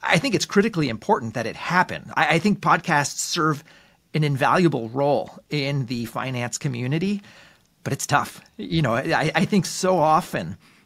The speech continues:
um, especially when it comes to academic, uh, kind of quantitative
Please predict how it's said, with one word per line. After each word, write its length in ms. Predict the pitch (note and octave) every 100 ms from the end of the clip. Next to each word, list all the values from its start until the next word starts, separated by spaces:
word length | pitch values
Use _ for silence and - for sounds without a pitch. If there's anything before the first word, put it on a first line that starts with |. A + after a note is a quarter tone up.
| _
um, 340 | - C3 G#2+ G#2
especially 400 | - - E3 -
when 80 | D3+
it 60 |
comes 180 | - D#3
to 120 | -
academic, 840 | A2 C3 A2 A#2+ B2 G#2+ - - F#3+ C#3
uh, 280 | G2+ F2+ F2
kind 200 | - F#2+
of 80 |
quantitative 840 | - B2+ B2 C#3+ - A#2 G#2+ F2+